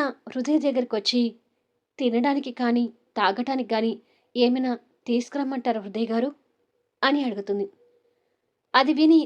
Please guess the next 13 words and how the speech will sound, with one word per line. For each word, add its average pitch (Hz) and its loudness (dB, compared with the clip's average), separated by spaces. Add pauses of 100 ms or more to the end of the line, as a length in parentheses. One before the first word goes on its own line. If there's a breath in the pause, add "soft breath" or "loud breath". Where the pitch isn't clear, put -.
(100)
తన 233 2
వైపు 226 -2
చూస్తాడు. 214 -4 (560)
తన 254 2
మొహంలో 233 0 (340)
బాగా 233 -2 (260)
అలసట 240 -2
కనిపిస్తుంటుంది. 208 -6 (1160)
"ఇంతగా 220 -2 (340)
అలసిపోయినట్టుగా 247 -4
కనిపిస్తుంది, 240 -2 (600)
అసలు 233 -2
తను 226 -2